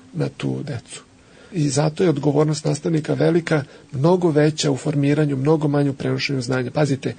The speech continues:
neće tu, recimo, f-, na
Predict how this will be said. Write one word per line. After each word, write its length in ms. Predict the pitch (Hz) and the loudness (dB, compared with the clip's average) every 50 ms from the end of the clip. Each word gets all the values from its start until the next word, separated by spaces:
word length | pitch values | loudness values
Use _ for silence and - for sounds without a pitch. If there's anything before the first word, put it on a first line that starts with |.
| - - - - - - - - | -12 -18 -18 -18 -18 -20 -12 -2
neće 540 | - 156 160 165 156 151 - - 135 123 120 120 - - - - - - - - - - | 2 4 6 6 4 4 2 0 0 0 -2 -4 -10 -20 -20 -20 -20 -20 -20 -20 -20 -8
tu, 380 | - 156 143 131 123 123 131 - 160 151 151 | -2 0 2 2 2 2 0 0 0 2 2
recimo, 480 | 147 143 135 - - 151 143 135 131 127 - - - - - - - | 2 0 0 -2 -2 0 0 0 0 -2 -4 -12 -20 -20 -20 -20 -20
f-, 140 | - - - - | -18 -18 -14 -10
na 400 | 180 160 151 151 151 151 147 151 | -8 -6 -6 -4 -4 -4 -4 -4